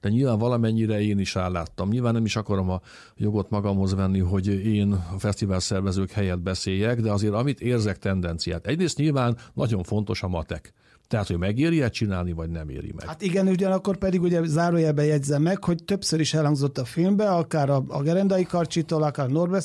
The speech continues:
Speaker 2: Norbertéktől, hogy vagy a, volt a, a Jazz Picnic,
Speaker 1: Igen, igen,
Speaker 2: ö,
Speaker 1: igen.
Speaker 2: igen, hogy, ö, egyszerűen veszteséges volt. Akkor persze az ember fölteszi a kérdést, akkor a következőt miért csinálták meg?
Speaker 1: Igen,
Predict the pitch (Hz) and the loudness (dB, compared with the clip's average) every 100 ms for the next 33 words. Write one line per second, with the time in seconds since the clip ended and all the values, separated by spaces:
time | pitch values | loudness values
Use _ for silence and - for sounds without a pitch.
0 | - 196 185 180 165 180 156 165 170 165 | -2 -2 0 0 -2 -2 -2 0 0 -2
1 | - - - 170 165 - _ _ _ _ | -10 -8 0 0 -2 -20 _ _ _ _
2 | - 165 165 156 160 156 170 170 160 160 | -6 0 2 2 2 2 4 2 2 2
3 | 151 147 151 165 151 143 143 170 170 - | 2 2 0 0 0 2 2 2 0 0
4 | 165 160 156 135 - 131 113 104 104 165 | -2 2 2 0 -4 -2 0 2 2 2
5 | 156 101 165 156 139 - - - - 180 | 2 2 2 2 0 -6 -20 -6 0 2
6 | 170 185 190 196 190 - 190 214 214 175 | 2 2 2 0 -4 0 0 2 2 0
7 | - 156 - 151 160 - 147 135 123 151 | 0 -2 2 2 2 0 0 0 -2 -4
8 | - 185 190 190 175 190 185 180 175 160 | -2 0 0 0 0 0 2 0 0 0
9 | 143 147 156 139 156 147 131 151 143 131 | 0 0 0 0 0 0 0 0 -2 0
10 | 151 147 165 151 156 156 120 139 123 117 | 0 2 0 0 0 -2 -2 -4 -4 -4
11 | 123 117 127 95 | -6 0 0 0